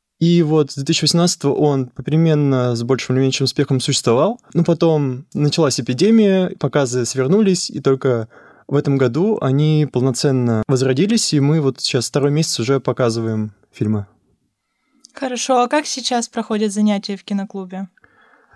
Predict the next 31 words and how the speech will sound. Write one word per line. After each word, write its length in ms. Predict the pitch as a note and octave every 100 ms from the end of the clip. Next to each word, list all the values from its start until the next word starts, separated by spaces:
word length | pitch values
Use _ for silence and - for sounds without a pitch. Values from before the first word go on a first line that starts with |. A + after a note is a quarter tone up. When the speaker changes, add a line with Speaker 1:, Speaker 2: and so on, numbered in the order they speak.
| _ _ _ _ _ _ _ _ _ -
Speaker 1:
Занятия? 520 | D#3 F3 G#3+ G#3+ B2+
Ну, 60 | C#3
я 60 | F3+
бы 80 |
не 60 | G#3
сказал, 160 | A3 G#3
что 140 | D3+
это 80 | C3+
занятия. 380 | C#3+ G3 G3+ C3+
Я 180 | C#3 - B2
люблю 240 | C3+ C#3
представлять 320 | C#3 D3+ C#3+
это 140 | C3+ C3+
как 160 | C3
просто 320 | - C3+ -
встречи. 580 | B2 - G3+ G#3+ B2+ A2 - - _
Встречаемся, 880 | - D3 - G#3+ A#3 G#3 G3+ F#3+ F#3 -
смотрим 600 | - F3+ E3 B2 G#2+ G#2 _ _ _ _ _ _ -
фильм, 460 | - E3 G#3 A#3 _ _ _
потом 280 | F#3 G#3+ F#3+
его 220 | D3 D#3+
обсуждаем 680 | C3 - B2+ A#2+ D#3+ D3+ A#2
по 200 | - C#3
возможности, 540 | C3 C3 F#3 F#3+ - -
по, 180 | C3+
по 160 | A2+ B2+
времени, 380 | B2 E3+ D#3 A#2
по, 440 | - B2+ A#2+ A#2+ - -
по 120 | C3
нашей 420 | C3+ - A#2 A#2 - - _ _ _ _ -
готовности. 640 | C3 C3 A#2 A#2 -